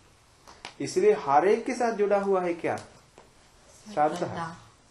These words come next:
Speaker 1: अ, भगवान बुद्ध ने बताया किस लिए अल्प श्रुत लोगों के साथ थोड़ी, अम, धर्म के ज्ञान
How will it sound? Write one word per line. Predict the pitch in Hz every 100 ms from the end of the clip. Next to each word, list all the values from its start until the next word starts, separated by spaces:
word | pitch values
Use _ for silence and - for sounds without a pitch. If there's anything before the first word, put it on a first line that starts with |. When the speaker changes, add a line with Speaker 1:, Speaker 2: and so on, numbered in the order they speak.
| _ - - - - _ - - - - - _
Speaker 1:
अ, | 113 110 104 98 95 98 - - - - 120
भगवान | 131 131 175 175 170
बुद्ध | 156
ने | 143
बताया | 135 123 - 107 98 95 120 - - _
किस | - 185 -
लिए | 220 220 214 190 - - _ _ - - -
अल्प | 143 175 180 180 175 - _ _ -
श्रुत | - 170 170 156
लोगों | 156 151 147
के | 135
साथ | 131 110 95 - -
थोड़ी, | 156 156 151
अम, | - - - - 143 151 143 139 110 127
धर्म | 139 147
के | 143
ज्ञान | 131 135 135 131